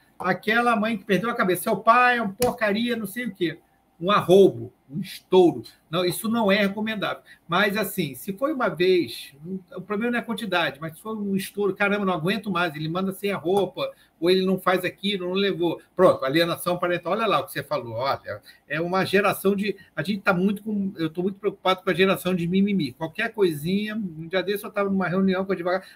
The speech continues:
"Ah, mas ele foi um pouco agressivo", doutor, ele foi excessivo, agressivo não.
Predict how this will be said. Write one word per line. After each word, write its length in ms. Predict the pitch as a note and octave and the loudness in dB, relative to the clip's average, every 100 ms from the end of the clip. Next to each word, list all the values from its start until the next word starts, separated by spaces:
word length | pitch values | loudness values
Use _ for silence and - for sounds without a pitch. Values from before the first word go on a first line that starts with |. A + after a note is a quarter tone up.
| - | -6
"Ah, 120 | F#3+ | -2
mas 180 | F#3+ D#3+ | 0 2
ele 140 | G3 | 2
foi 180 | G3 G3+ | 2 0
um 60 | G3 | 0
pouco 200 | G#3 G3+ | -4 -6
agressivo", 480 | G3+ G#3 G3 F3 D#3+ | -6 -6 -4 -6 -6
doutor, 380 | E3+ F#3+ D#3+ | -8 -4 -4
ele 160 | - D3+ - | -4 -10 -6
foi 220 | D#3+ F3 | -4 -4
excessivo, 640 | F3 G3 G3+ - C#3 B2 A#2+ | -2 -2 -4 -10 -10 -12 -10
agressivo 560 | C3 D3 - E3 F3 | -10 -12 -10 -8 -8
não. 240 | G#3 C3+ | -8 -10